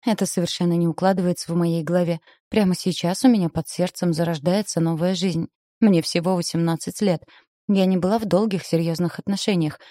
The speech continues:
а уже попала в такое интересное положение. Как только я сделала тест и увидела на нем две отчетливые полоски, я не поверила своим глазам. «Да не может быть»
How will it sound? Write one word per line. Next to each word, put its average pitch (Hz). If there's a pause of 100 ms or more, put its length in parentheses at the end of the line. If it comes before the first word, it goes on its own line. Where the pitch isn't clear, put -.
(120)
а 196
уже 175
попала 180
в -
такое 165
интересное 165
положение. 165 (680)
Как 208
только 285
я 202
сделала 170
тест 180
и -
увидела 165
на 165
нем 175
две 160
отчетливые 165
полоски, 190 (300)
я 214
не 175
поверила 170
своим 165
глазам. 165 (480)
«Да 190
не 175
может 170
быть» 214